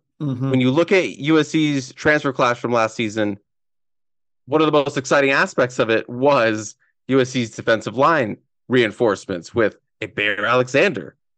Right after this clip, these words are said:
Speaker 2: with a Jack Sullivan, with an Anthony Lucas, with a Keon Bars. There was a lot of talent that they had picked up.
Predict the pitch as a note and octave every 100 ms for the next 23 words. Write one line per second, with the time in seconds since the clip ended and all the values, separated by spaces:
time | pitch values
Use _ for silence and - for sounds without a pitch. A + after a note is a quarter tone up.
0 | _ - G#2 - A2 A#2 A#2+ C3 C3 -
1 | F#3+ D#3+ F2 - _ _ _ _ G#2 G#2+
2 | - A#2 A2+ B2 C#3+ D#3 C#3+ A#3+ A#2 -
3 | - _ _ _ A#2 A2+ B2 - B2 B2
4 | D3 D3+ C#3+ F#3 - A1+ - - _ _
5 | _ _ _ - G#2 B2 G3 G#3 F#3+ -
6 | C#3 B2 A#2+ C#3 F3+ - _ - D3+ B2+
7 | - D#3 F#3 E3 - - A2+ B2+ C#3 C#3
8 | C3 C3+ - F#3+ F#3 C3+ -